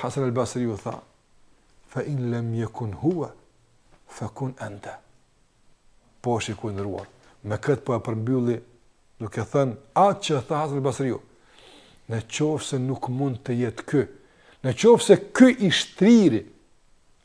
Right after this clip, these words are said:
ai që po e përcjellim në varreza, nuk mund të bëhet më nga ata që e shpeshtojnë namazin, shkojnë më tepër në xhami, falen rregullisht, nëse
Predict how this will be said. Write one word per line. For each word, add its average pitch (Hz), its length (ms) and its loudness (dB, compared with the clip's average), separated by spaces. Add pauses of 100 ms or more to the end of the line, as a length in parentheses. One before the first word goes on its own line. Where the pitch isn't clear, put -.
ai 185 160 8
që - 240 2
po 165 100 2
e 147 80 2
përcjellim 160 720 0
në 135 120 -2
varreza, 127 440 0
nuk 156 240 2
mund 285 280 10
të 190 80 12
bëhet 294 320 12
më 254 140 8
nga 226 200 10
ata 247 220 10
që 196 160 10 (320)
e 202 160 12
shpeshtojnë 220 640 8
namazin, 190 580 8 (400)
shkojnë 269 360 8
më 262 80 12 (100)
tepër 240 280 8
në 190 100 8
xhami, 226 320 10 (520)
falen 269 600 10
rregullisht, 254 600 8 (580)
nëse 190 280 4